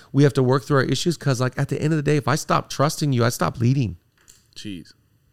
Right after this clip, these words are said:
Speaker 2: It's really good.
Speaker 1: It's just the bottom line.
Speaker 2: Yeah.
Speaker 1: So I gotta trust.
Speaker 2: Yeah.
Speaker 1: I respect. I talked about this. Do not be with someone that's disrespectful. You know, and especially someone that disrespects you.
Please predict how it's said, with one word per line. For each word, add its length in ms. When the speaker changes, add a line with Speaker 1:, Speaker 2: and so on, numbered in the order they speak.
Speaker 2:
It's 120
really 180
good. 300
Speaker 1:
It's 80
just 140
the 80
bottom 340
line. 240
Speaker 2:
Yeah. 160
Speaker 1:
So 420
I 100
gotta 200
trust. 680
Speaker 2:
Yeah. 260
Speaker 1:
I 200
respect. 680
I 120
talked 280
about 220
this. 200
Do 180
not 360
be 100
with 140
someone 240
that's 120
disrespectful. 800
You 120
know, 120
and 200
especially 360
someone 200
that 120
disrespects 580
you. 260